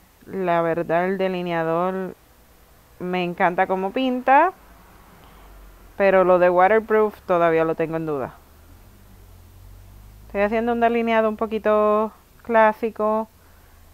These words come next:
un poquitito alargado. Y recuerden, no soy experta en delineado,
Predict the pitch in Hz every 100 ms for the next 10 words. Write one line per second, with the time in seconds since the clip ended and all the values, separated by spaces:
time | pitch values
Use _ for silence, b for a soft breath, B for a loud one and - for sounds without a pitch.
0 | b b - - 196 190 202 196 202 -
1 | _ 214 208 208 208 208 208 208 208 202
2 | 202 220 269 _ _ _ _ _ _ _
3 | _ _ _ _ _ _ _ _ _ _
4 | _ _ _ _ _ _ _ _ _ _
5 | _ _ _ _ _ - 196 202 202 196
6 | 202 220 226 196 190 - 214 202 - 196
7 | 202 202 202 196 220 226 214 202 208